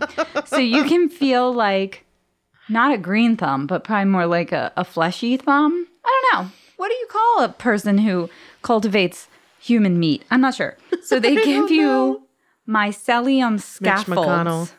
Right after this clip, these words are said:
Speaker 1: Oh my God. <laughs> So they give you scaffolds, which are the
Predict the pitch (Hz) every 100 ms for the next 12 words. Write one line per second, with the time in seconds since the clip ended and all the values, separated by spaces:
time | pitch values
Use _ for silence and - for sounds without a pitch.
0 | - 196 180 202 - 233 330 330 370 349
1 | 359 - 359 - 349 349 339 - 320 -
2 | 311 - - - 285 508 494 480 440 427
3 | 453 480 - - 262 262 262 175 147 160
4 | 190 - - _ _ _ _ 233 240 285
5 | 247 208 226 208